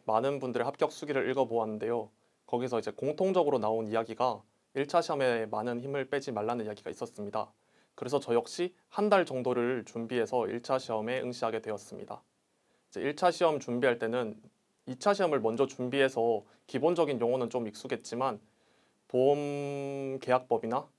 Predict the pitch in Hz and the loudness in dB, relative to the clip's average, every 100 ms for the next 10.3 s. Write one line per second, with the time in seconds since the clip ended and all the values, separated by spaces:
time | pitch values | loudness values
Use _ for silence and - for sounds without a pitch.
0 | - 107 165 175 180 156 123 123 123 113 | -10 -6 0 2 4 4 2 0 -2 -4
1 | 120 110 110 113 117 107 107 117 135 139 | -2 -2 -2 -2 -4 -6 -4 2 0 0
2 | 170 180 170 120 120 117 107 110 110 113 | -2 0 2 2 0 -2 -2 -4 -2 -4
3 | 117 139 120 110 113 113 - - - - | -4 -4 -4 -2 -4 -4 -8 -20 -20 -6
4 | 127 143 156 143 135 123 123 156 151 147 | 0 2 4 4 4 2 0 -2 0 4
5 | 127 107 - - 120 120 120 123 120 - | 4 2 -4 -12 -4 0 0 -2 -4 -6
6 | 151 147 120 113 107 - _ _ - 120 | -6 -6 -6 -4 -6 -12 _ _ -2 2
7 | 135 143 120 120 - _ _ _ _ _ | 2 2 2 0 -4 _ _ _ _ _
8 | _ _ - 107 107 107 117 131 120 113 | _ _ -8 -4 -4 -2 -2 0 -2 -2
9 | 110 - - 147 139 123 123 117 131 - | -4 -12 -12 -6 -2 -2 -2 -4 -8 -2
10 | 127 117 | 0 0